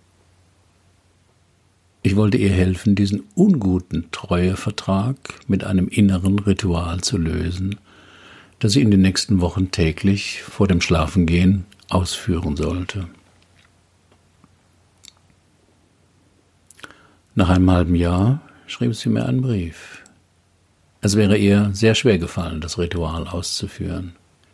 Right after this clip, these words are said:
Die ersten drei Wochen wäre es unmöglich gewesen, weil sie immer, wenn sie daran dachte, von Weinkrämpfen überwältigt worden sei.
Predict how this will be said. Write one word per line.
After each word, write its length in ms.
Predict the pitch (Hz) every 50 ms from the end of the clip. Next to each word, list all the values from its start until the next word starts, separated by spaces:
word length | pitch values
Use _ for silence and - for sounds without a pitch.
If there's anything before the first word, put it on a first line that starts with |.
| _ -
Die 80 | -
ersten 300 | 104 113 113 - - 120
drei 240 | 101 - 98 95 92
Wochen 360 | 98 95 - - 98 98 101 - _ - - - - - - - -
wäre 200 | - 95 85 90
es 100 | 87 -
unmöglich 640 | - 113 110 104 101 98 87 - - - - - -
gewesen, 480 | - - - 95 98 95 - - 92
weil 140 | 87 90 87
sie 160 | 87 92 90
immer, 240 | 101 110 113 110 104 - - - - - - - - - - - - - _
wenn 120 | 117 101
sie 100 | - -
daran 300 | 101 107 95 92 95 95
dachte, 380 | 98 123 127 - - - 117 98
von 300 | - - 92 92 87 85
Weinkrämpfen 920 | 98 101 113 113 110 - - - 101 101 95 - - - 98 90 90 87 82 - _ _ _ _ _ _ _
überwältigt 800 | - 110 95 98 92 90 98 101 101 95 - - 78 - - -
worden 300 | 92 85 82 82 87 82
sei. 440 | 85 87 90 90 90 85 90 95